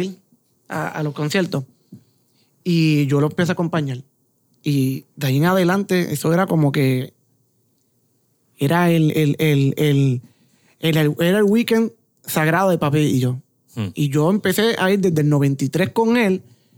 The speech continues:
Speaker 1: hasta el último año que le hicieron. Yo no me acuerdo si fue hace como un año, dos años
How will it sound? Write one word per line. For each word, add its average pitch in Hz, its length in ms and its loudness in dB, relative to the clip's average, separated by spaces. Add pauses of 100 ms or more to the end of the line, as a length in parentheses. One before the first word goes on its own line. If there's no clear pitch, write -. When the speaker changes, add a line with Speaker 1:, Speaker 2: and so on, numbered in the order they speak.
(440)
Speaker 1:
hasta 147 1300 2
el 143 140 0
último 175 240 0
año 196 160 2
que 190 80 -2
le 190 60 2
hicieron. 165 320 0
Yo 139 60 0
no 156 80 -2
me 185 60 0
acuerdo 190 220 0
si 185 120 -2
fue 175 140 0
hace 180 140 -2
como 151 460 0 (160)
un 156 200 0
año, 175 300 2
dos 160 200 -2
años 170 200 4